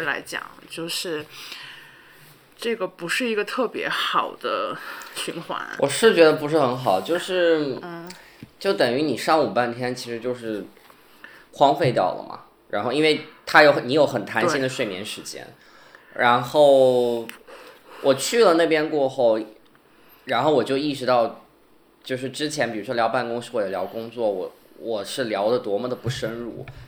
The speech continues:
Speaker 2: 就是说这种陷阱是如此之多。
Speaker 1: 嗯。
Speaker 2: 比如说从传统的，比如说晚上十点回家可以打车报销啊，然后，
Speaker 1: <laughs>
Speaker 2: 呃，中饭是有的，晚饭是没有啊，就尽量的希望你拉长你在公司的时间嘛。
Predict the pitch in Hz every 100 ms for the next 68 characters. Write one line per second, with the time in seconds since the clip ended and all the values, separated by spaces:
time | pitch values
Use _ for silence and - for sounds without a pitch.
0 | - 131 127 135 175 151 110 - 160 127
1 | 107 104 170 - 120 107 104 95 127 -
2 | 98 107 107 110 107 107 - - - _
3 | 104 113 117 127 123 123 123 - - 104
4 | 104 113 123 - - 101 113 123 98 80
5 | 92 95 95 92 107 110 110 117 113 117
6 | 113 110 104 98 92 104 101 110 101 98
7 | _ - _ _ _ 92 95 - 110 117
8 | 104 - 101 107 110 104 95 95 95 -
9 | - - 104 113 123 127 117 113 110 240
10 | 233 240 233 220 - 113 110 107 101 101
11 | - _ 170 170 185 180 147 143 123 87
12 | 107 110 90 143 143 139 110 87 104 76
13 | 62 92 131 139 185 165 151 127 127 139
14 | 139 120 98 104 120 - 101 101 87 101
15 | 101 113 113 107 98 - 82 92 92 92
16 | 76